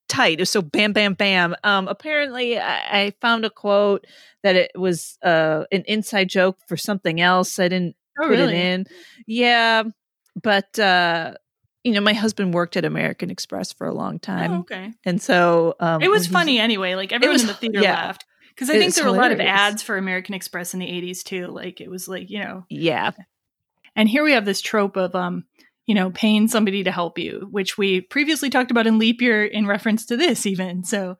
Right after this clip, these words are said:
Speaker 1: Yeah.
Speaker 2: and, and, and I've, I'm, I know I've seen this trope elsewhere, especially it's a trope in romance novels. So.
Speaker 1: Yeah. So they get going, and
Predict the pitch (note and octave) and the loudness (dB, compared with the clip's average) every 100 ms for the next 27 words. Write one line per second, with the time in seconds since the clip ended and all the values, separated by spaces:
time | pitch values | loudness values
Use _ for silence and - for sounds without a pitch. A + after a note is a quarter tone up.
0 | - F3 E3+ E3+ - B3+ E4+ - _ - | -8 0 2 4 4 2 -2 -6 _ -20
1 | - D4 F#4+ - D4 D4 - A3 A3 G#3 | -2 0 0 -2 0 0 2 2 4 4
2 | G3 F#3+ A3+ G3 - G#3 F#3+ F3+ F3+ G#3 | 0 0 -2 0 -4 -4 -2 -4 -2 -4
3 | F#3 F#3+ - C#4+ C#4+ C4 G3 G3 - G3 | -4 -4 0 0 2 0 0 -4 -2 -2
4 | F3+ F3+ F3 F3 E3 D#3+ F3 E3+ E3+ C3 | 0 -2 -2 -4 -6 -8 -6 -6 -8 -10
5 | F3 - - _ - G3 D#3+ F3 _ _ | -12 -12 -16 _ -8 -6 -6 -10 _ _
6 | _ _ - F3 E3 E3 E3 - _ _ | _ _ 0 2 4 4 2 -2 _ _
7 | _ _ _ _ _ _ - - G3+ A#3 | _ _ _ _ _ _ -10 -2 0 2
8 | C4 D#4+ G3 F#3 F3 G#3 E3 D#3 D#3 - | 0 -2 -2 0 2 2 2 0 -2 -2
9 | F3+ F3 F3 | 0 -2 -6